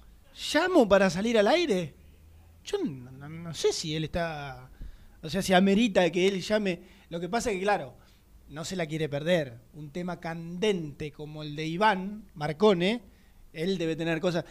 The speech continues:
y más después de la publicación que hizo ayer, muy neutral, muy neutral con respecto a lo de Marcone,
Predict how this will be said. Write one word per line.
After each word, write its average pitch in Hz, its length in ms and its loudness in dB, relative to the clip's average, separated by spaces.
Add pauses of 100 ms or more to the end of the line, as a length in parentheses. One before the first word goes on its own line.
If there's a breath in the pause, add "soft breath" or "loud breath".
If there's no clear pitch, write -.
(180 loud breath)
y 151 120 -10
más 190 160 2
después 196 260 2
de 180 60 0
la 156 100 -2
publicación 160 560 -6
que - 60 4
hizo 175 160 -2
ayer, 202 400 -2 (960 soft breath)
muy 277 380 0
neutral, 185 760 6 (1200)
muy 247 320 6
neutral 185 500 2
con 180 180 -10
respecto 160 320 -12
a - 20 -4
lo 160 60 -4
de 151 80 -6
Marcone, 196 600 2